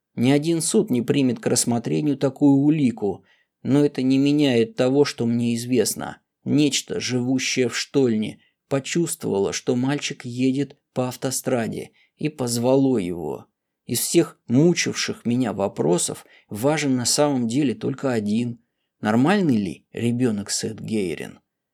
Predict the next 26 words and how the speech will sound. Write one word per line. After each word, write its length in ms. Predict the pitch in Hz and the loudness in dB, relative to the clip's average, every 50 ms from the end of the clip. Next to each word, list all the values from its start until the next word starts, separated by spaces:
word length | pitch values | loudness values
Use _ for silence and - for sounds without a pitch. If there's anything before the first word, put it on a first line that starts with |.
| _ _ _ _ | _ _ _ _
Я 240 | - 110 113 123 123 | -10 -6 -4 -2 0
могу 320 | 131 135 135 131 143 147 | 0 0 0 -2 -2 0
написать 640 | 135 135 127 127 - 127 127 - - 147 143 135 - - | 0 0 0 -2 -4 -4 -2 -2 0 0 -2 -2 -4 -6
Одри 320 | 135 131 131 120 120 123 | -6 -4 -4 -2 -2 -2
Уайлер 720 | 123 123 123 120 127 135 139 127 113 104 92 76 71 - - _ _ _ _ _ | -2 -2 -2 -2 0 0 0 0 0 -2 -2 -4 -8 -10 -12 _ _ _ _ _
и 100 | _ 131 | _ -6
спросить 720 | 123 - - - 135 147 147 - - - 185 165 123 - - | -6 -4 -2 0 0 0 2 0 0 0 0 0 0 -2 -4
об 200 | 101 104 110 113 | -4 -2 0 0
этом. 440 | 117 110 104 107 - 87 87 - _ _ _ | 0 0 -2 -4 -8 -12 -12 -16 _ _ _
Раз 400 | - 120 120 143 156 147 - - | -2 0 2 2 2 0 0 0
или 160 | 117 117 117 | 2 2 0
два 300 | 113 117 120 147 156 135 | 0 0 0 2 2 2
даже 280 | 117 120 120 113 117 127 | 2 2 0 0 0 2
брался 480 | 123 127 135 147 139 135 131 - 127 | 4 6 8 8 6 6 2 -2 -4
за 200 | 123 120 127 127 | -2 -2 0 2
ручку, 640 | 127 135 156 170 151 - - - 95 95 82 - - _ _ _ _ _ _ _ _ _ _ | 2 2 2 2 2 0 -2 -6 -8 -10 -10 -10 -14 _ _ _ _ _ _ _ _ _ _
но 200 | - 123 135 135 | 0 2 2 2
потом 300 | - 131 123 139 127 120 | 2 0 0 0 0 0
вспоминал, 680 | 120 - - - 127 120 123 127 131 139 143 135 127 | 0 -2 -2 -2 -2 0 0 2 2 2 2 2 0
что 220 | 123 - - - 127 | -2 -4 -4 -4 -2
солгал, 720 | - - - 131 127 127 123 127 135 160 147 123 107 - | -2 0 0 0 0 0 0 2 4 6 6 6 4 0
а 100 | - 117 | -2 0
мне 200 | 123 131 135 131 | 2 2 2 2
трудно 480 | - - - 143 170 160 131 120 120 120 | 0 -2 -2 -2 -2 0 0 -2 -2 -2
заставить 720 | 117 123 127 123 - - - - 160 156 139 127 110 - | -2 -2 -2 -2 -4 -4 -2 -2 0 0 0 0 -2 -2
себя 420 | - - 123 120 127 127 123 113 | -4 -2 0 4 4 4 4 2